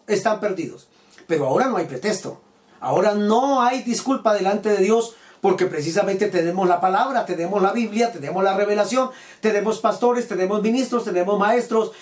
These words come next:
tenemos profetas, apóstoles, evangelistas, tenemos hombres y mujeres de Dios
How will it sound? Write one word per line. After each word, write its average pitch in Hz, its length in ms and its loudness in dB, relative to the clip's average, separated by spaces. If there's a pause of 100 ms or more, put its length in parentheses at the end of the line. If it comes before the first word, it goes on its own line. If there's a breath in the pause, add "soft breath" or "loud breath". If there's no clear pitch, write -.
(120 loud breath)
tenemos 196 400 0
profetas, 214 540 0
apóstoles, 226 520 0
evangelistas, 196 760 0 (300 loud breath)
tenemos 269 380 0
hombres 269 320 0
y 196 60 -6
mujeres 202 320 0
de 208 80 0
Dios 233 380 0